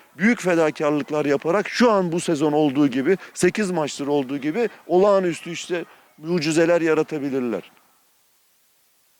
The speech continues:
Başkalarının parayla ya-, abicim bakın, ge-, geçen hafta da söyledim. Geçen hafta Arnavutköy'le oynadık. Arnavutköy'den daha önce çalıştığımı Furkan Yaman, dokuz eski Beşiktaşlı bilmem neli falan işte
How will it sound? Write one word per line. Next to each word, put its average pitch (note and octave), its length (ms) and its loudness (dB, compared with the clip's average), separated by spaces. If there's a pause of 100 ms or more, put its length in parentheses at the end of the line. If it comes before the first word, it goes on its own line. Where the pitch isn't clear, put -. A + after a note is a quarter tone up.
(640)
Başkalarının G#3+ 560 2
parayla G#3+ 440 2
ya-, G#3 180 4 (340)
abicim D#3 500 -2
bakın, D#3 320 -2 (200)
ge-, A#2+ 120 -18 (180)
geçen E3+ 380 -2 (160)
hafta C#3+ 300 -6
da F3 80 2
söyledim. G2+ 500 0 (640)
Geçen F#3 300 0
hafta F3 260 0
Arnavutköy'le D3+ 680 2
oynadık. F2+ 400 -2 (380)
Arnavutköy'den D#3+ 920 0
daha E3 180 2
önce D#3 160 0
çalıştığımı D3+ 500 -2
Furkan B2 460 -4
Yaman, C#3+ 400 0
dokuz A#2+ 260 -4
eski A#2+ 340 -4
Beşiktaşlı C3 640 -4
bilmem B2+ 380 -4
neli B2+ 180 -2
falan B2+ 300 -6
işte A#2 300 -4